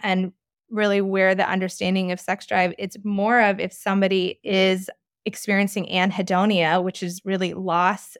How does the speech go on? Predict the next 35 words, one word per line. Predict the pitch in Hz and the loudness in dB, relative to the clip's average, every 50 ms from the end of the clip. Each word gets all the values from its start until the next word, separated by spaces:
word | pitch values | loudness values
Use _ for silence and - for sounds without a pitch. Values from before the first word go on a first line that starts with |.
| _ _ | _ _
in | - 196 185 180 170 | -4 -2 -2 -2 -2
interest | - 202 190 190 - - 190 180 170 - - - - | -2 0 0 0 0 2 0 0 0 -2 -8 -12 -6
of | 190 170 170 - | -6 -6 -6 -6
pleasure-seeking | - - 185 185 175 185 175 - - 185 170 - 165 160 151 | 0 0 2 2 2 0 -4 -4 -6 -8 -8 -6 -4 -2 -2
activities | 143 - - - 180 160 151 135 143 180 202 - | -4 -4 -4 -4 -2 -2 -2 -2 -4 -4 -4 -2
by | - 165 170 | 0 0 0
definition. | 170 180 175 - - 165 151 151 - - - 131 156 208 226 214 190 175 | 2 0 -2 -2 -4 -8 -8 -8 -8 -6 -4 -2 0 0 0 0 -2 -2
There's | 180 170 170 170 | -2 -4 -2 -4
a | 170 | -6
fantastic | - - 160 160 175 - 170 170 - - 185 - - | -6 -6 -6 -6 -2 -2 -4 -4 -4 -6 -10 -6 -2
book | - 151 160 - - | 0 0 0 -2 -6
for | - 185 180 | -8 -6 -4
women | 185 185 175 175 170 180 | -2 -2 0 0 0 0
who | 175 175 | 0 0
are, | 180 170 160 170 190 _ _ _ - | 0 2 2 0 0 _ _ _ -6
and | - 208 196 | -2 0 0
men | 175 156 151 160 202 196 - _ _ _ _ _ | 2 2 2 2 0 -2 -4 _ _ _ _ _
who | - 196 | 0 2
are | |
interested | 185 190 185 - - 190 | 2 2 0 -2 -2 -2
in | 180 170 | -2 -2
this | 165 170 | -2 -4
topic. | - 170 156 - 156 180 - | -2 -4 -4 -4 -4 -8 -8
It's | 175 - - | -10 -12 -6
called | - 170 170 190 190 - | -2 -2 -2 -2 -4 -4
Why | 196 185 175 175 185 | 0 0 2 2 0
Good | 185 - 185 170 170 - | -2 -4 -6 -6 -6 -6
Sex | - 156 151 - - - | -8 -8 -8 -8 -8 -6
Matters | 156 147 147 139 175 202 247 254 - - | -4 -2 -2 0 0 -2 -2 -4 -6 -4
by | 170 160 147 156 156 170 | -2 0 0 0 0 -2
Doctor | 180 165 151 - - 165 | -2 -4 -4 -4 -4 -6
Nan | 160 160 156 151 156 175 | -4 -4 -2 -2 -4 -2
Weiss. | 170 139 156 214 - - - _ _ _ _ _ _ _ _ _ _ _ | -2 -2 -4 -4 -6 -10 -20 _ _ _ _ _ _ _ _ _ _ _
She's | - - - 196 - | -20 -18 -14 -6 -4
a | 156 151 | -4 -4